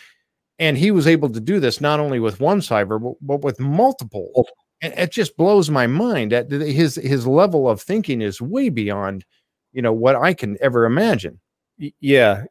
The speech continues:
Speaker 2: And, and a-, as it started to unfold, it, the very first thing I noticed was, uh, th-, that this, it felt impossible, uh,
Speaker 1: Mm-hmm.
Speaker 2: you know, and, and that's one of the things that, that people say to me. They say, "You know,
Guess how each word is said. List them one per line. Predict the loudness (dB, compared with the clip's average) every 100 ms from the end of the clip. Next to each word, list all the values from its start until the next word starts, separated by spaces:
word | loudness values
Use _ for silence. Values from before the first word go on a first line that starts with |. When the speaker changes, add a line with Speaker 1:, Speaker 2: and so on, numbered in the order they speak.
| -2
Speaker 2:
And, | 0 0
and | 0 -2 -2 -4 _ _ _ _
a-, | 0 2
as | 2 -2
it | -2
started | 2 2 4
to | 2
unfold, | 2 0 0
it, | -2 -6
the | -6 0
very | 0 0
first | 0 -4 -2
thing | 0 0
I |
noticed | 0 0 -2 -4 -10
was, | -12
uh, | -8 -8 -10 -14
th-, | -16 -16
that | -6 -6 -6 _ _ -12
this, | -10 -8 -10 _
it | -8 -6 -10 _ _ _
felt | 2 2 2 -4
impossible, | -6 -4 -6 -6 -8 -14 -18 _ _ _ _
uh, |
Speaker 1:
Mm-hmm. | -6 -6 -4
Speaker 2:
you |
know, | -2 -2 -4 _ _ _ _
and, | 4
and | 6
that's | 6 6
one | 4
of | 4
the |
things | 4 2 2
that, | -4 -4
that | -4
people | -4 -6
say | -4 -2 0
to |
me. | 0 -2
They | -4
say, | -6
"You | -4 2
know, | 4 4 2